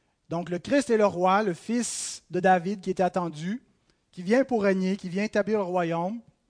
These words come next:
Et ce royaume est déjà venu et il va croissant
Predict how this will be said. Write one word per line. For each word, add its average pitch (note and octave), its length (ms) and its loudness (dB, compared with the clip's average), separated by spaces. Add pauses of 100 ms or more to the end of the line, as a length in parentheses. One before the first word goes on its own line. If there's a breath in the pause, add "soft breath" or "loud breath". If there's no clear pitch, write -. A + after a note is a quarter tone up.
(440)
Et D#3+ 80 -8
ce - 100 -4
royaume F#3+ 380 2
est F#3 60 0
déjà F#3+ 240 2
venu F#3 260 -2
et G3+ 80 0
il F3 120 -4
va G3+ 180 2
croissant F#3+ 580 -2